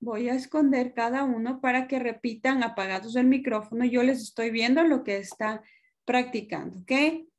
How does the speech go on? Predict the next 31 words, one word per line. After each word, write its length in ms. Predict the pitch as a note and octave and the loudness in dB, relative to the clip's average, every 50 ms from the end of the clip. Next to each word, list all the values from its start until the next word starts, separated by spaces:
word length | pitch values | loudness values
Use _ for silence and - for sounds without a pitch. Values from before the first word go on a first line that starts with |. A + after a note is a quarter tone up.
| _ _ _ - | _ _ _ -2
Vamos 320 | B3 C#4 D#4 E4 D#4+ D#4 | 0 4 4 6 6 6
a 80 | D#4 C#4+ | 6 6
ver 160 | D4 D4+ D4 | 6 6 6
uno 260 | D4 C#4+ D4 D4 B3+ | 6 6 4 4 2
por 160 | B3 A3 G3 - | -2 -6 -6 -8
uno. 100 | - - - _ _ _ _ | -10 -16 -20 _ _ _ _
Weather. 640 | - A3+ A#3+ C4+ C#4 C#4+ B3+ G#3+ C#3 - - - _ _ _ _ _ _ _ _ _ _ _ _ _ _ _ _ _ _ _ | -8 -2 0 2 2 2 2 0 -2 -4 -8 -14 _ _ _ _ _ _ _ _ _ _ _ _ _ _ _ _ _ _ _
Let's 240 | A#3+ B3 C4+ C4 B3+ | -2 -2 -2 0 2
go 220 | D4 D4+ D#4 D4+ | 2 2 2 2
to 120 | - D#4 | 2 0
see 320 | D4 - D#4+ D#4 D4+ C#4 B3+ | 0 2 2 2 2 2 2
one 240 | B3+ B3+ C4 C4 B3+ | 2 2 4 4 4
by 180 | C4 B3+ A#3+ | 4 4 2
one. 320 | A#3 G#3+ G3 F3+ D#3+ - - | 0 0 -2 -4 -4 -6 -8
Vamos 280 | - A#3 C4 C#4+ C#4+ D4 | -6 -2 0 0 2 4
a 40 | D4+ | 4
ver 140 | D4+ D#4 D4+ | 4 4 6
uno 280 | D#4 D4+ D4 D#4+ D#4+ - | 6 6 6 4 2 0
por 120 | B3+ A3 | -4 -6
uno, 240 | G#3+ G#3+ A3 G#3 D#4+ - | -4 -6 -6 -6 -6 -8
chicos. 420 | - - - _ _ _ _ _ _ _ _ _ _ _ _ _ _ _ _ _ _ _ _ _ _ _ _ _ _ _ _ _ _ _ _ _ _ _ _ _ _ _ _ _ _ _ _ - | -10 -14 -20 _ _ _ _ _ _ _ _ _ _ _ _ _ _ _ _ _ _ _ _ _ _ _ _ _ _ _ _ _ _ _ _ _ _ _ _ _ _ _ _ _ _ _ _ -2
No 160 | A3+ B3+ C#4 | 0 2 2
se 120 | C#4+ E4 E4+ | 4 4 4
olvide 380 | D#4+ C#4+ D4+ D#4 D#4+ E4 D#4+ | 6 6 6 6 4 4 2
que 80 | D#4 C#4+ | 2 2
ya 140 | C4+ C4+ C4+ | 2 4 4
mismo 300 | C#4 C#4+ C4+ C#4 D4 C#4 | 2 2 4 2 2 2
vienen 300 | C4 B3 B3+ C4+ C4+ C4 | 2 2 2 0 0 -2
los 180 | A3+ G3 - | -4 -6 -10
exámenes 680 | F3+ F3+ - - - D#3+ F3+ G3 G3 F#3+ G3+ G3+ - - | -14 -16 -12 -10 -8 -6 -6 -6 -6 -6 -8 -10 -12 -12
trimestrales. 880 | - G#3 G#3 G#3 A3 - - - D4 D#4+ F4+ G4 F#4+ D#4 - - - | -10 -8 -8 -8 -8 -10 -6 -2 2 4 4 6 4 4 2 0 -6